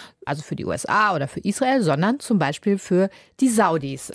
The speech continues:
Saud al-Qahtani, der ehemals mächtige Berater von, äh, Kronprinz Mohammed bin Salman, der soll, äh, laut New York Times auch solche externen Internetüberwachungsspezialisten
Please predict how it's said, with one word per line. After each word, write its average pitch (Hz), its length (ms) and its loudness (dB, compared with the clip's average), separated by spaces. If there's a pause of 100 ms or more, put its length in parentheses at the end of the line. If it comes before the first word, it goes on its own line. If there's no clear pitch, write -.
(320)
Saud 180 260 0
al-Qahtani, 190 760 2
der 180 360 4
ehemals 185 400 0
mächtige 165 320 0
Berater 170 500 0
von, 170 380 0
äh, 151 240 2
Kronprinz 180 640 0
Mohammed 175 320 0
bin 160 120 0
Salman, 185 420 0
der 165 180 2
soll, 185 400 2
äh, 170 80 2
laut 160 400 2
New 175 160 2
York 185 240 0
Times 180 420 -2
auch 196 200 0
solche 180 300 0
externen 190 560 -2
Internetüberwachungsspezialisten 185 1600 0